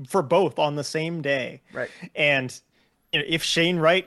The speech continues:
Speaker 1: comes in and lights the world on fire and, and, you know, looks every bit as good as Matty Beniers in dev camp, then, you know,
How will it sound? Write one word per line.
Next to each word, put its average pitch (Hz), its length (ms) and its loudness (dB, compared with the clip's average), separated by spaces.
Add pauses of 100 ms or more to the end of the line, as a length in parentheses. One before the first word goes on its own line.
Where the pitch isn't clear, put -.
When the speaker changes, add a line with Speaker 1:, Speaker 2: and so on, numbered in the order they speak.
(120)
Speaker 1:
comes 156 320 -2
in 156 140 0
and 143 140 -2
lights 147 300 0
the 170 100 0
world 185 300 2
on 131 180 2
fire 131 460 0
and, 127 240 -4
and, 135 320 -6
you 156 100 -2
know, 135 80 2
looks 147 240 -2
every 165 180 0
bit 151 140 -2
as 156 100 -2
good 165 140 -2
as 143 100 -2
Matty 156 260 2
Beniers 139 420 0
in 135 100 -4
dev 165 240 0
camp, 131 320 -6 (380)
then, 160 440 0
you 180 100 -8
know, 123 180 -6